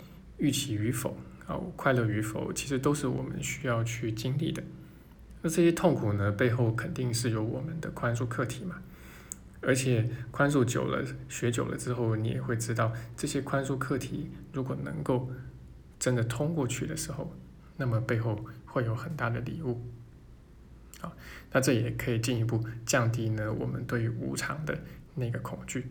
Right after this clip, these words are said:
那我想，那我们的心能够越来越平安，我们就越接近那个上主的状态。这个或许才是课程所说的那个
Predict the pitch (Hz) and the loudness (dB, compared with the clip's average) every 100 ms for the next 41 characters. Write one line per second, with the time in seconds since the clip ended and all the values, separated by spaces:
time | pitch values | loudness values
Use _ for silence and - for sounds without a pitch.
0 | - - - - - - - - - - | -10 -14 -18 -20 -20 -20 -20 -20 -18 -18
1 | - - - - - - - - - - | -20 -20 -20 -20 -20 -18 -18 -20 -20 -20
2 | - - 165 127 127 101 101 - - - | -8 4 6 8 6 4 2 -4 -8 2
3 | 135 110 110 - 135 143 - 123 117 120 | 4 6 4 4 2 2 0 0 4 4
4 | 123 120 107 110 110 - 82 123 131 - | 4 4 4 2 -2 -4 -4 -4 -4 -6
5 | - 113 117 120 120 113 110 110 110 110 | -4 0 2 4 4 2 0 2 2 0
6 | - - 117 117 - 175 131 131 - 139 | -2 0 0 0 -4 -2 -4 -4 -6 -8
7 | - - - - - 156 127 139 123 - | -10 -16 -18 -16 -2 0 2 0 0 -2
8 | - 180 - 113 113 - 123 - 117 - | -4 -4 -2 0 2 2 0 0 0 -2
9 | - - 123 - - 120 123 139 131 - | -4 -4 -4 -2 0 0 0 -2 -2 -4